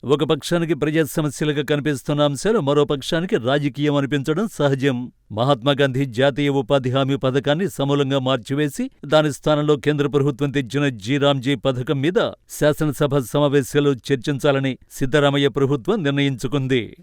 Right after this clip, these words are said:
కొత్త పథకంతో పేదలకు అన్యాయం జరుగుతుందని, రాష్ట్రాలపై అదనపు ఆర్థిక భారం పడి పంచాయతీలకు నిర్ణయాధికారం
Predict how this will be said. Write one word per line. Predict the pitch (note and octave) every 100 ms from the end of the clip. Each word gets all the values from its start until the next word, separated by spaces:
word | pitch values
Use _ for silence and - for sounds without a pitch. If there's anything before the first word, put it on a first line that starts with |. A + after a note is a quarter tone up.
| -
కొత్త | C3+ D3 -
పథకంతో | F#3+ D3 D3+ D#3 C3
పేదలకు | C#3 D3 D3 D3+
అన్యాయం | C#3 C#3+ C#3+ B2+
జరుగుతుందని, | C#3 C#3 C#3+ C#3 C#3+ C#3 C3
రాష్ట్రాలపై | C#3+ - C#3+ D3 C#3
అదనపు | C3 C#3+ B2+
ఆర్థిక | C#3 B2 C3+ C3
భారం | C#3 C3+ A#2+
పడి | D3+ A3 G3 -
పంచాయతీలకు | C#3+ C3+ D3+ B2+ C#3+ C#3+ C3
నిర్ణయాధికారం | C3+ C#3+ C#3 A#2+ D3 C#3